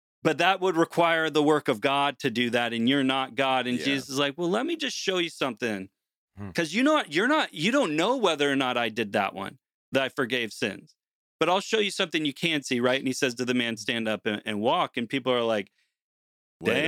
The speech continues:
Speaker 2: minute.
Speaker 1: "Dang." You know, they're
Speaker 2: Wait a
Speaker 1: amazed
Speaker 2: minute.
Speaker 1: because at this point, they're like, "Well, he just blasphemed, and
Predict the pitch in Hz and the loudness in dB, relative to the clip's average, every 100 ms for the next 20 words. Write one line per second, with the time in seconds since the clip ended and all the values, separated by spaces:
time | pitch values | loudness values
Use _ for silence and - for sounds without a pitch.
0 | 156 123 101 92 101 _ 139 160 160 180 | 0 0 -4 -8 -14 _ 0 4 4 4
1 | 147 202 214 120 160 180 160 151 170 240 | 4 2 2 2 2 0 0 2 2 2
2 | - 190 160 175 160 156 139 - _ _ | 2 2 4 4 4 4 0 -4 _ _
3 | _ _ - 165 170 165 156 - - 226 | _ _ 2 4 4 0 -4 -4 -2 0
4 | 226 160 147 160 180 - 160 131 110 113 | 0 0 0 2 0 -2 0 0 0 -4
5 | 127 _ _ _ _ - 147 147 143 143 | -6 _ _ _ _ -2 0 2 0 0